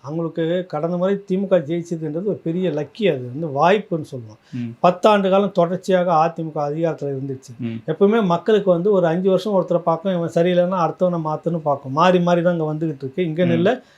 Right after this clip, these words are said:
Speaker 1: இந்தியா முழுக்க அவ்வளவுதான் வந்திருக்குது, எல்லா இடத்துலயுமே வந்துகிட்டு இருக்குது. நீங்க சமயோஜிதமா திட்டமிட்டு எதனா நீங்க பிரிக்கிறது, உடைக்கிறது, இப்படிலாம் ஆளை தூக்குறது இப்படின்னு பண்ணீங்கன்னா டெல்லியில மாதிரி மூன்றாவது முறையா நீங்க வந்துகிட்டு இருக்கலாம்.
Speaker 2: ம்.
Speaker 1: புரியுதுல உங்களுக்கு?
Speaker 2: ம்.
Speaker 1: இங்கே வந்து என்னன்னா ஒரு ஒரு முறையும் எல்லா மாநிலத்திலும் இது நடக்கும்.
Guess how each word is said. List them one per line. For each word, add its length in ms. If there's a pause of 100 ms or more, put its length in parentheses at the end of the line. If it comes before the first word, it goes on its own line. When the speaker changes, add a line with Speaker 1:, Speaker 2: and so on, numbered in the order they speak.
(140)
Speaker 1:
இந்தியா 280
முழுக்க 300
அவ்வளவுதான் 500
வந்திருக்குது, 460
எல்லா 180
இடத்துலயுமே 440
வந்துகிட்டு 300
இருக்குது. 240 (360)
நீங்க 340
சமயோஜிதமா 760
திட்டமிட்டு 540
எதனா 340
நீங்க 160
பிரிக்கிறது, 720
உடைக்கிறது, 520 (400)
இப்படிலாம் 180
ஆளை 340
தூக்குறது 460
இப்படின்னு 220
பண்ணீங்கன்னா 420
டெல்லியில 420
மாதிரி 240 (100)
மூன்றாவது 400
முறையா 280
நீங்க 240
வந்துகிட்டு 220
இருக்கலாம். 360 (120)
Speaker 2:
ம். 240
Speaker 1:
புரியுதுல 280
உங்களுக்கு? 380
Speaker 2:
ம். 220 (100)
Speaker 1:
இங்கே 300
வந்து 280
என்னன்னா 420
ஒரு 180
ஒரு 120
முறையும் 320
எல்லா 180
மாநிலத்திலும் 460
இது 100
நடக்கும். 440